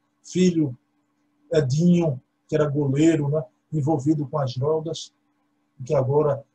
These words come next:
saiu, cumpriu sua pena, trabalha no Santos Futebol Clube. Então, vejam bem, claro, a admiração que eu tenho pelo outro rei, Roberto Carlos, né,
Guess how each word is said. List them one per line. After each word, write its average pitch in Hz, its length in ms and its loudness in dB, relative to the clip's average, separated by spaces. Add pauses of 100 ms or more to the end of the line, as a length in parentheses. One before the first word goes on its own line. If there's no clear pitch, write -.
saiu, 143 520 -2
cumpriu 139 480 -6
sua 139 220 -4
pena, 160 400 -6
trabalha 147 420 -4
no 143 120 -4
Santos - 520 -6 (280)
Futebol 139 400 -4
Clube. 160 380 -6 (480)
Então, 175 160 -6
vejam 180 300 -4
bem, 123 260 -2 (1040)
claro, 160 200 2
a 165 40 2
admiração 175 540 -2
que 147 80 -10
eu 151 60 -4
tenho 156 180 -10
pelo 160 240 -6
outro 151 240 -6
rei, 143 200 -6
Roberto 135 540 -8
Carlos, 156 380 -4
né, 165 160 -8